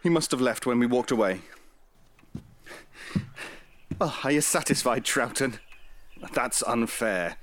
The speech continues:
I told you that wasn't a bloody man. Are you convinced now, hmm?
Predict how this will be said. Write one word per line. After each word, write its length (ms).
I 80
told 340
you 60
that 160
wasn't 240
a 40
bloody 360
man. 340
Are 60
you 120
convinced 480
now, 160
hmm? 160